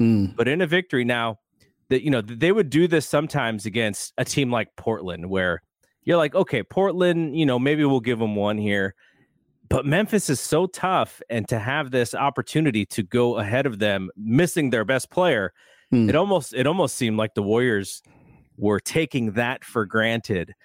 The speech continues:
Speaker 2: So, l-, l-, but let's get into it. Let's talk about this game. Um, the first point that I, that I wanna chit chat about is, obviously this is, this is important 'cause there's a,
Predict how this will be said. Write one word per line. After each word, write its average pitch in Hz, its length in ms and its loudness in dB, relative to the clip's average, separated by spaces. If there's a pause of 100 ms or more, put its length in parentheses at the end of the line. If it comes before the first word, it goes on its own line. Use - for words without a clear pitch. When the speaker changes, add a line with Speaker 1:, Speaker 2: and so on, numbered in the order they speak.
(300)
Speaker 2:
So, 127 520 2
l-, 143 180 2 (220)
l-, 156 140 -8 (100)
but 202 280 2
let's 233 240 2
get 214 140 4
into 185 200 2
it. 139 40 2
Let's 131 100 -10
talk 190 200 2
about 190 160 -2
this 165 140 0
game. 156 400 2 (640)
Um, 107 600 0
the 117 220 -2
first 208 360 0
point 185 300 0
that 139 100 2
I, 135 300 -2
that 117 80 -4
I 123 80 2
wanna 127 240 0
chit - 240 -2
chat 107 180 -2
about 92 260 -2
is, 95 240 -4 (220)
obviously 101 600 -2
this 90 200 -4
is, 92 300 -2
this 180 120 0
is 190 160 2
important 196 420 -2
'cause 104 120 -4
there's 98 180 0
a, 92 200 0